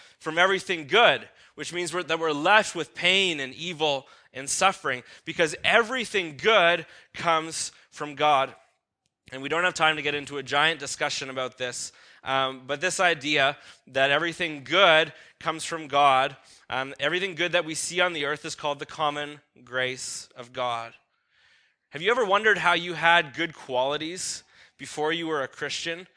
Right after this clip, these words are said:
If you're really a dead and horrible sinner, like the Bible says that you were apart from God? That's the common grace of God in you. It's the common grace of God in the world. It's why your neighbor's so kind, even though they don't know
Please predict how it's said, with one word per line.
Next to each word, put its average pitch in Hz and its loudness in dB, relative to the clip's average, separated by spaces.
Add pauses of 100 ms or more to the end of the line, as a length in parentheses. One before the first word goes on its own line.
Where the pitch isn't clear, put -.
(240)
If - -16
you're 143 -6
really 151 -2
a 139 -2
dead 135 0
and 139 -14
horrible 135 -6
sinner, 123 -10 (320)
like 113 -18
the 117 -10
Bible 120 0
says 123 -8
that 110 -12
you 127 -14
were 131 -10
apart 117 -10
from 117 -20
God? 117 -10 (1400)
That's 123 -10
the 147 -12
common 135 -10
grace 120 -8
of 117 -18
God 110 -12 (460)
in 120 -12
you. 120 -10
It's - -14
the - -12
common 147 0
grace 147 -4
of 131 -10
God 123 0 (300)
in 131 -12
the 131 -10
world. 135 -2
It's 127 -8
why 143 4
your 143 0
neighbor's 151 -2
so 143 -2
kind, 135 -2 (260)
even 147 -8
though 139 -4
they 131 -8
don't 131 -8 (360)
know 120 -4